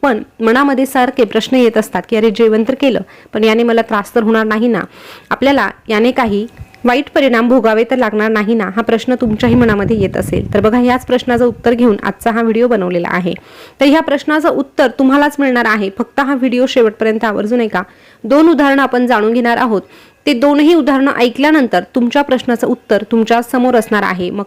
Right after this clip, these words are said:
त्या प्रश्नाचं उत्तर तुम्ही स्वतः मला कमेंट करून सांगू शकता. तर बघा, पहिली जी कथा आहे, ती स्वामी महाराजांची आहे. एकदा काय होतं की, चोळाप्पाला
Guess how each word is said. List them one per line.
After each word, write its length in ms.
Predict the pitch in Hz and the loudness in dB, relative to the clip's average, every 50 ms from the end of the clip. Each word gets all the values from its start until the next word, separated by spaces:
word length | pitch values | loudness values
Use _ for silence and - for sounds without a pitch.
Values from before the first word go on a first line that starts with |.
| - - | -8 -6
त्या 100 | 233 220 | -4 -4
प्रश्नाचं 420 | 214 208 202 - - 220 214 - | -2 -4 -4 -4 -6 -6 -4 -4
उत्तर 340 | - 254 - - - 220 196 233 - - | -6 -6 -2 0 0 0 0 -2 -6 -2
तुम्ही 160 | 233 240 254 | 0 0 0
स्वतः 300 | 247 277 262 262 269 262 | 2 0 0 0 0 0
मला 180 | 254 240 220 214 | 0 0 0 0
कमेंट 300 | 220 214 202 190 196 190 | 0 -2 -2 -2 0 -2
करून 220 | - 196 214 247 | -2 -2 -2 -2
सांगू 300 | 247 - 226 190 175 196 | 0 -2 -2 -2 -2 -4
शकता. 300 | - - - _ - 165 - - _ - - _ _ _ - | -6 -8 -10 _ -10 -12 -12 -14 _ -20 -20 _ _ _ -4
तर 80 | 220 | 0
बघा, 240 | 214 233 254 262 247 247 - - _ - - - - _ | 0 2 2 2 0 -2 -4 -10 _ -20 -20 -20 -8 _
पहिली 280 | - 294 277 277 311 320 | 0 2 4 4 4 4
जी 120 | 302 339 | 4 2
कथा 240 | 330 - 294 285 277 | 0 0 0 0 0
आहे, 300 | 269 - - 240 208 190 | -2 -2 -2 -2 -2 -4
ती 140 | 190 - 269 | -4 -4 -4
स्वामी 320 | 262 - 254 220 226 247 | -2 0 0 0 2 2
महाराजांची 520 | 262 262 240 208 196 185 190 190 180 - - | 2 2 2 2 0 0 0 -2 -2 -4 -6
आहे. 280 | - 185 170 175 - - - _ - - _ _ | -4 -4 -4 -4 -6 -8 -10 _ -20 -20 _ _
एकदा 240 | - 214 214 214 269 | -2 -2 0 0 0
काय 180 | 277 285 285 302 | 0 0 0 0
होतं 280 | 320 320 - 320 254 233 - _ _ _ _ _ _ _ _ _ _ _ _ _ _ - - | 0 0 0 -2 -2 -2 -4 _ _ _ _ _ _ _ _ _ _ _ _ _ _ -6 -4
की, 80 | - | -4
चोळाप्पाला 720 | - - - 320 294 285 302 311 302 - 302 247 - 190 | -2 0 2 2 4 4 2 2 0 -2 -2 0 -2 -2